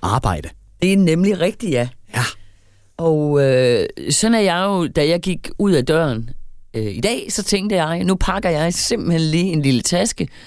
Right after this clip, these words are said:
Speaker 2: til Nadim og hans kollegaer, så de kan få lov at smage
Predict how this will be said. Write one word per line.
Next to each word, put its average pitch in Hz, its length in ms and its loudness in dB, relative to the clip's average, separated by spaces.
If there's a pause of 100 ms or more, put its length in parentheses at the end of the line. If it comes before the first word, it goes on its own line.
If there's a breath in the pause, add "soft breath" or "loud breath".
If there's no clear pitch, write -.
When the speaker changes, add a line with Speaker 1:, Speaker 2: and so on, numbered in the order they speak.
(220 loud breath)
Speaker 2:
til 151 160 0
Nadim 170 320 2
og 202 100 2
hans 131 160 -2
kollegaer, 185 580 0 (840 loud breath)
så - 120 2
de 175 140 4
kan 196 120 2
få 185 120 0
lov 147 320 2
at 196 80 0
smage 233 960 2